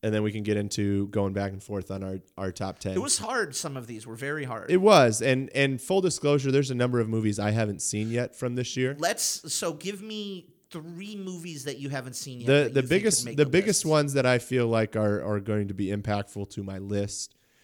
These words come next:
Speaker 1: would be Parasite would be one. Um, let's see, which other ones did I list that I haven't seen yet? Um,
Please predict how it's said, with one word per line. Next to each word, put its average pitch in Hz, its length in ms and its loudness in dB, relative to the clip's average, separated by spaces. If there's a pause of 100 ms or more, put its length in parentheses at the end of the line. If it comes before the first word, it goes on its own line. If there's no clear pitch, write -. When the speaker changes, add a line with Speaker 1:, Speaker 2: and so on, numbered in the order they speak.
(160)
Speaker 1:
would 104 220 -2
be 101 380 0
Parasite 117 720 2
would 120 140 -6
be 120 100 0
one. 101 420 -2 (1120)
Um, 98 720 -2 (640)
let's 104 180 -8
see, 98 140 -4
which 95 180 -4
other 95 180 -2
ones 92 240 -6
did 95 100 -6
I 95 100 -6
list 95 360 -10
that 95 260 -8
I 95 100 -8
haven't 98 380 -8
seen 98 280 -10
yet? 98 240 -8 (480)
Um, 98 580 -8